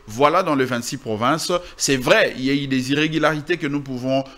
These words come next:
euh, reconnaître de la part de la ceni, tout ça, mais ça fait partie du processus qui devrait être toujours corrigé, parce que la marche de la République, c'est toujours essai-erreur. Chaque fois, il faut voir là où ça n'a pas marché,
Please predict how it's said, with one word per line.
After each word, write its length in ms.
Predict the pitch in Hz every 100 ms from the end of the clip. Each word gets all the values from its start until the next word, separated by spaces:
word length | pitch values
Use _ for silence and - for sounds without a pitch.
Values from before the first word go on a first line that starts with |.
| -
euh, 180 | 123 123
reconnaître 580 | 123 120 120 127 127 113
de 60 |
la 120 | 117
part 180 | 110 120
de 80 | 117
la 100 | 113
ceni, 420 | - 113 123 151
tout 140 | 143 147
ça, 140 | 143
mais 140 | 113
ça 160 | 110 104
fait 100 | 135
partie 320 | 123 120 -
du 100 | 139
processus 540 | 127 113 107 104 90 165 - -
qui 320 | 160 160 165 - -
devrait 300 | 131 135 135
être 180 | 135 123
toujours 400 | - 214 190 -
corrigé, 380 | 131 117 170
parce 180 | 202 156
que 420 | - 120 117 120 117
la 100 | 113
marche 240 | 127 139
de 80 | 117
la 120 | 107
République, 520 | 110 104 110 135 143 143 - -
c'est 180 | - 110
toujours 400 | 151 156 147 90
essai-erreur. 720 | 117 - 135 120 107 139 156
Chaque 200 | - 135
fois, 140 | - 131
il 60 |
faut 260 | 123 139 131 -
voir 320 | 110 117 135 123
là 180 | 123
où 140 | 135 131
ça 140 | 127
n'a 80 | 110
pas 160 | 127 123
marché, 500 | 117 - 135 135